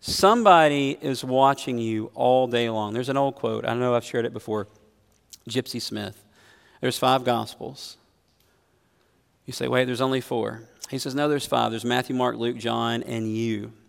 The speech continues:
There's a lot of people that will never read Matthew, Mark, Luke, and John. But on the daily, somebody is reading every verse of your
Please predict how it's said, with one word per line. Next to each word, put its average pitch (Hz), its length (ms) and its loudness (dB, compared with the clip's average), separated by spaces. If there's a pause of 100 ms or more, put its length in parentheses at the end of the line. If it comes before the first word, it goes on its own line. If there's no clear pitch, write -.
(600)
There's 160 160 -2
a 165 60 2
lot 156 140 6
of 147 60 0
people 143 180 -2
that 127 100 2
will 120 80 0
never 135 340 2
read 120 180 -2
Matthew, 110 300 -2
Mark, 104 240 -6
Luke, 107 180 -8
and 104 80 -10
John. 107 440 -12 (800)
But 151 120 0
on 165 220 6
the 160 80 2
daily, 135 400 4
somebody 156 600 4
is 127 120 -6
reading 117 560 -2 (140)
every 147 460 2
verse 113 540 0
of 107 200 -8
your 104 460 -6